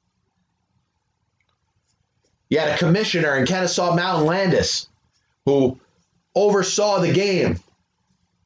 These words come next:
was basically the ruling figure in the game,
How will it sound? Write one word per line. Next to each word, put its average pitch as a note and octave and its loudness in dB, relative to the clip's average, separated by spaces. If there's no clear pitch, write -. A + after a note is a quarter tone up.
was C3+ 2
basically F3+ 2
the E3+ 4
ruling G3 4
figure F3+ 0
in E3 0
the D#3+ 0
game, D3 0